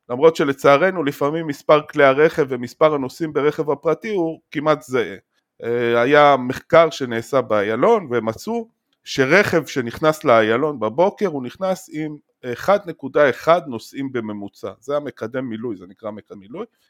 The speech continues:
אילו היו אחד נקודה ארבע נוסעים ב-, ברכב, לא היו פקקים באיילון. אמנם אין לי נתונים לגבי, אה, מקדם מילוי של רכב שמגיע לאצטדיון,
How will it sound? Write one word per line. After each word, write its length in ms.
אילו 300
היו 380
אחד 260
נקודה 380
ארבע 380
נוסעים 480
ב-, 480
ברכב, 640
לא 80
היו 200
פקקים 380
באיילון. 400
אמנם 260
אין 120
לי 100
נתונים 540
לגבי, 580
אה, 180
מקדם 800
מילוי 280
של 200
רכב 340
שמגיע 500
לאצטדיון, 840